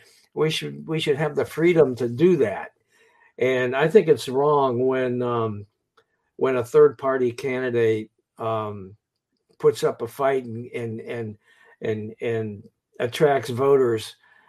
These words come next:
and then the Democratic Party, um, complains that they stole, you know, votes away from them and cost them the election or whatever.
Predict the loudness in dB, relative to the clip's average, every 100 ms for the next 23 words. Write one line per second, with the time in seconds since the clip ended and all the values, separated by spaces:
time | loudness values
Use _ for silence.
0 | _ -6 -2 0 0 -4 -8 -16 _ _
1 | _ _ -20 -18 -18 -18 -14 -8 -4 -2
2 | -2 -2 0 0 0 -4 -2 0 2 0
3 | -2 -4 -4 -6 -12 _ _ _ _ _
4 | _ _ -8 -6 -4 -2 0 0 -4 -4
5 | -2 -2 -4 -2 0 0 0 -4 -14 _
6 | _ _ -10 -4 -2 -2 -2 -4 -2 -2
7 | 0 0 -2 -4 -6 -6 -8 -8 -8 -6
8 | -6 -6 -6 -6 -6 -8 -6 -8 -4 -4
9 | -4 -6 -8 -10